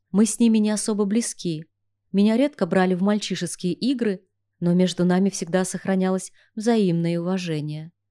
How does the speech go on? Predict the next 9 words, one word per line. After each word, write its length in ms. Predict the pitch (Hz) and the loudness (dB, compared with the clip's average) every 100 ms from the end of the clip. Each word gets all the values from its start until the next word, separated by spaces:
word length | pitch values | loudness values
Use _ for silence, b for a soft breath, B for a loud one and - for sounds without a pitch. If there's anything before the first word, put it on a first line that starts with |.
| _ | _
Ведь 220 | 170 190 185 | -2 0 2
мы – 240 | 214 285 | 2 0
птенцы 760 | - - 170 - 175 202 277 _ | -4 -2 -2 -2 -2 -4 -4 _
одного 580 | 170 160 175 160 190 208 | -4 0 0 0 -4 -4
гнезда. 680 | 170 190 196 - 170 156 160 _ _ _ _ _ _ _ | -4 2 2 0 -4 -6 -8 _ _ _ _ _ _ _
Иридия 480 | 180 190 233 302 302 | 2 4 4 2 0
тоже 400 | 302 175 156 156 | 0 0 0 -2
была 280 | 156 160 160 | -2 -2 -2
здесь. 580 | - 160 160 156 - | -6 -6 -6 -6 -12